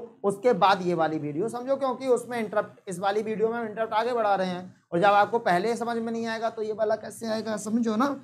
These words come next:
समझदार बच्चे हो तुम लोग, है ना? चलो, तो इंटरप्ट हमने क्या बताया था, जब भी कोई भी माइक्रो कंट्रोलर क्या करता है, कोई काम करता है और उस टाइम पे अगर कोई बाहर से इंटरप्ट आ जाता है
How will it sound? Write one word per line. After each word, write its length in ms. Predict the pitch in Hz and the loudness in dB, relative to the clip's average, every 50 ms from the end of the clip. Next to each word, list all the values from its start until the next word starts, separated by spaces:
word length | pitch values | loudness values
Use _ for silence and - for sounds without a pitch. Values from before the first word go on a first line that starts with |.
| - - | -14 -12
समझदार 400 | - 190 214 220 208 - 247 254 | -8 -4 -4 -4 -2 -4 -4 -6
बच्चे 240 | 247 240 - - 214 | -6 -8 -12 -14 -14
हो 80 | 208 | -14
तुम 160 | 202 202 196 | -14 -16 -16
लोग, 120 | 196 190 - - _ - | -16 -18 -20 -18 _ -8
है 40 | 190 | -8
ना? 120 | 240 233 - - - _ _ _ _ - | -8 -8 -10 -14 -20 _ _ _ _ -2
चलो, 160 | 175 - 117 - - - _ _ _ _ _ - - _ _ _ _ _ _ _ _ _ _ _ _ _ _ _ _ _ _ _ _ - | -2 -2 -2 -4 -14 -20 _ _ _ _ _ -20 -20 _ _ _ _ _ _ _ _ _ _ _ _ _ _ _ _ _ _ _ _ 6
तो 40 | 240 | 8
इंटरप्ट 340 | 240 240 240 277 277 262 | 8 8 8 8 8 8
हमने 180 | 269 269 277 285 | 8 6 6 6
क्या 140 | 277 277 262 | 6 8 6
बताया 240 | 262 262 269 254 262 | 8 8 8 8 8
था, 120 | 254 285 285 | 8 6 6
जब 160 | 226 254 208 | 6 6 4
भी 120 | 180 254 277 | 4 2 4
कोई 220 | 226 240 226 226 233 | 8 8 8 8 8
भी 200 | 233 285 311 320 | 6 6 6 6
माइक्रो 340 | 254 226 202 190 - 226 254 | 6 4 2 2 4 2 2
कंट्रोलर 600 | 254 226 208 185 202 202 208 208 180 165 180 233 277 | 4 2 2 0 2 2 4 6 6 6 6 6 4
क्या 160 | 269 240 208 190 | 4 4 2 4
करता 300 | 185 175 170 175 170 160 | 2 0 0 0 0 2
है, 160 | 160 185 233 | 2 2 2
कोई 160 | 233 233 214 208 | 4 4 4 4
काम 260 | - 180 175 202 240 | 4 2 0 0 0
करता 300 | 233 208 202 - - 151 | -2 -4 -4 -2 -2 0
है 120 | 147 170 | 2 2
और 140 | 226 254 240 | 2 2 2
उस 160 | 247 240 247 - | 0 -2 -4 -4
टाइम 180 | 208 175 170 170 | -6 -6 -4 -2
पे 100 | 170 240 | 0 2
अगर 200 | 233 202 196 190 | 2 2 2 0
कोई 200 | 180 - 190 190 | -2 -2 -2 0
बाहर 280 | 180 175 160 156 160 156 | 2 4 4 4 2 0
से 180 | 156 - 220 226 | -2 -2 -2 0
इंटरप्ट 380 | 214 185 - 175 165 160 - | 0 0 -2 -4 -4 -4 -4
आ 80 | 151 135 | -4 -4
जाता 340 | 123 131 123 - - 120 113 | -4 -6 -8 -8 -10 -14 -12
है 240 | 120 123 147 185 | -8 -2 0 0